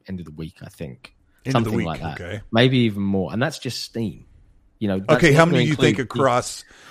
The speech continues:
Speaker 2: how many do you think across, 'cause we may not get those numbers, but how many do you think we'll get across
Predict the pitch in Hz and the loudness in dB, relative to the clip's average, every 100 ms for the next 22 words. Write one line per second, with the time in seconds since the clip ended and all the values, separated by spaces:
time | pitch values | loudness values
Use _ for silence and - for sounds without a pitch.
0 | - 170 202 202 180 165 160 123 123 151 | 0 2 2 2 2 2 0 -2 2 2
1 | - 214 175 262 294 269 160 226 165 139 | 6 4 4 4 6 6 6 4 4 2
2 | 127 131 123 113 120 120 147 147 123 127 | 2 2 0 -2 0 4 4 2 0 0
3 | 135 127 123 123 123 117 - - - _ | 0 0 0 2 2 2 -6 -20 -20 _
4 | _ - 135 180 151 139 - | _ -4 4 6 8 6 0